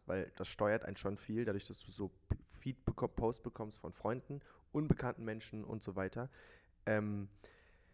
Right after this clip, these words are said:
wenn wir aber so, wie du jetzt gesagt hast, du passt deine Plattform an, wenn wir das so alle gemeinsam machen, so ein bisschen so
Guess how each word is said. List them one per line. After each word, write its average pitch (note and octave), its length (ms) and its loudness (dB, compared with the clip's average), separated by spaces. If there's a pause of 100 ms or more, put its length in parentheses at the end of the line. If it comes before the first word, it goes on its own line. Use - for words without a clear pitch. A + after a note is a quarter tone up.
(1000)
wenn A2+ 200 2
wir A#2+ 140 2
aber G2+ 360 2
so, G#2+ 320 -2
wie G#2 100 -6
du A2+ 120 0
jetzt A2 200 -2
gesagt - 320 -4
hast, - 240 -8
du F2+ 60 -12
passt - 360 -4
deine F#2+ 140 0
Plattform - 440 0
an, G#2+ 320 -2
wenn G2+ 120 -4
wir G2+ 80 2
das G2 120 -6
so - 120 -6
alle C3 240 2
gemeinsam A#2+ 460 -2
machen, G#2+ 380 -6
so A2 100 -8
ein G2+ 60 -8
bisschen A#2 260 2
so G#2 280 -2